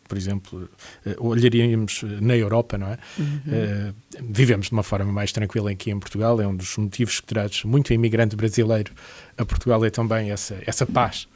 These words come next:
Speaker 1: de facto, que se vive não só das, das guerras, como diz, desde os anos noventa que não há conflitos armados, não é? Na América Latina, mas em, há, há este nível de conflitualidade que acabou de,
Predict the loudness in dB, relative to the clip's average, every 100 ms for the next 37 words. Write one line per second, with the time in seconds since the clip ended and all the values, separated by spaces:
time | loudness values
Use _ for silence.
0 | -20 -20 -20 _ -8 0 0 -2 -8 -4
1 | -2 2 2 4 2 2 0 0 0 0
2 | 0 -2 -2 -6 -12 -20 -20 -20 _ 0
3 | 4 4 6 6 4 0 0 0 2 2
4 | 0 0 -2 -4 0 0 0 -2 -2 0
5 | 0 -2 -2 -2 0 0 0 -2 0 0
6 | 0 -2 -2 -8 -8 -8 -10 -16 -20 -20
7 | _ -4 0 0 0 0 2 2 4 4
8 | 4 2 -2 -8 -20 _ -4 2 6 6
9 | 8 8 10 10 6 4 2 4 4 2
10 | 4 4 4 2 2 -2 -2 0 2 0
11 | 0 -6